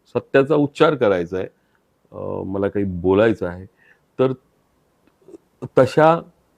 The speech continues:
अं, अ, रिस्क घेऊन सुद्धा बोलणारे सुद्धा लोक आहेत या देशामध्ये, मराठीत आहेत, अन्य भाषांमध्ये आहेत.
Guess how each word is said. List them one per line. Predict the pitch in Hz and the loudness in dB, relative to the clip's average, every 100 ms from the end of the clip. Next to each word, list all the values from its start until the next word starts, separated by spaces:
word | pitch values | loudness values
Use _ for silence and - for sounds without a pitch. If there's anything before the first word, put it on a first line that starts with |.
| _ _ _ | _ _ _
अं, | - 123 123 123 120 123 - _ _ - | -6 0 2 2 0 -4 -12 _ _ -8
अ, | 110 107 | -2 2
रिस्क | 117 160 165 - | 6 6 4 -4
घेऊन | 101 113 135 98 | 2 6 6 6
सुद्धा | 87 95 87 95 - _ _ - | 0 -2 2 0 -2 _ _ -2
बोलणारे | 98 98 107 113 | 2 2 2 -2
सुद्धा | - 101 98 107 - 104 | -6 -4 -2 -2 -6 -6
लोक | 101 104 | -6 -6
आहेत | - 104 101 98 _ _ _ _ _ _ _ _ - | -4 -4 -4 -8 _ _ _ _ _ _ _ _ -2
या | 92 | 0
देशामध्ये, | 90 - 85 85 87 - _ _ 107 | -2 -4 -8 -10 -14 -18 _ _ 0
मराठीत | 107 123 139 135 | 4 4 4 2
आहेत, | 127 135 - | 2 0 -4
अन्य | 117 123 | -4 0
भाषांमध्ये | 107 101 110 104 98 87 | 2 2 0 -4 -8 -4
आहेत. | 85 | -4